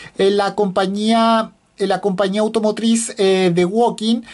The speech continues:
con, eh, con su modelo F uno G T R en Le Mans en los años mil novecientos noventa. Ahora, fruto de este nuevo acuerdo, es-, es-, eso mismo, esa misma decoración volverá en esta ocasión, eh,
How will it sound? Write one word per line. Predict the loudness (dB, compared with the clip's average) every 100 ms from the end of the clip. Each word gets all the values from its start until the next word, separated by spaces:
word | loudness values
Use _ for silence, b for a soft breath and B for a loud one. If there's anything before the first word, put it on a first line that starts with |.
| B _
con, | 0 0
eh, | 0 0 0 0
con | -2
su | 0
modelo | 0 2 2 2
F | 0 0
uno | 0 0
G | 0 0
T | 0
R | 0 2 0 0
en | 0
Le | 0
Mans | 2 0 0
en | -2
los | 0
años | -2 0
mil | 0 0
novecientos | 2 2
noventa. | 0 0 0 0 0 B B B B B
Ahora, | 0 2 0
fruto | -2 -2 0 0
de |
este | 0 0
nuevo | 0 2 2 2
acuerdo, | 0 2 2 2 0 0 0
es-, | -2 -4 -10 -8 -4
es-, | -4 -6 _
eso | -4 -2 0 0
mismo, | 2 2 4 4 2 -2
esa | -2 -2
misma | -2 -2 2 2 2
decoración | 0 0 0 -2 0 2
volverá | 2 0 0 2
en | 0
esta | -2 -4
ocasión, | -2 -4 0 0 0 B B B B -2
eh, | 2 2 2 2 0